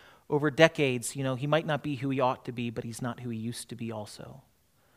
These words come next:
That the life of the Christian isn't just one of fall into sin and repent, fall into sin and repent,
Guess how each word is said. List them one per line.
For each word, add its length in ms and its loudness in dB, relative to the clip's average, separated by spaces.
That 120 4
the 100 8
life 320 8
of 100 -2
the 60 2
Christian 420 2
isn't 320 6
just 260 -2
one 240 8
of 100 4
fall 340 8
into 160 -2
sin 200 2
and 80 0
repent, 280 0
fall 220 4
into 120 -2
sin 160 -4
and 60 -2
repent, 420 -4